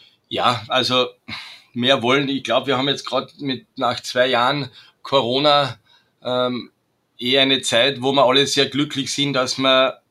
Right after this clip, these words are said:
und dass wir hoffen auch, dass es so bleibt, dass wir wieder arbeiten können und dürfen und, ähm, dass es jetzt so weitergeht, wie es ausschaut,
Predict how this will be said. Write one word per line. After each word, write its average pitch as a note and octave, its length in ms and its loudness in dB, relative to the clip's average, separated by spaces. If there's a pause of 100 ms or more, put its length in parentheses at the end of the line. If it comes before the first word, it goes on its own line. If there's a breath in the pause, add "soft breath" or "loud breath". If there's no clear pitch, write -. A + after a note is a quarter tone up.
(240)
und B2 240 -8
dass B2 240 -6
wir A#2 200 -4
hoffen C#3+ 240 -6
auch, B2+ 120 -4
dass B2 180 -6
es A#2 100 -2
so B2+ 120 -2
bleibt, A#2 300 -2
dass B2+ 120 -6
wir B2 160 -6
wieder B2 380 2 (360 loud breath)
arbeiten C3+ 680 0 (120)
können D3 420 0
und C3 340 -4
dürfen D3 400 -4
und, C3 220 -6 (160)
ähm, B2 500 -2 (320 loud breath)
dass A#2+ 180 2
es C3 160 -2
jetzt C#3 180 4
so C#3+ 140 2
weitergeht, B2 560 0
wie C3+ 100 -2
es B2 120 -4
ausschaut, B2+ 580 0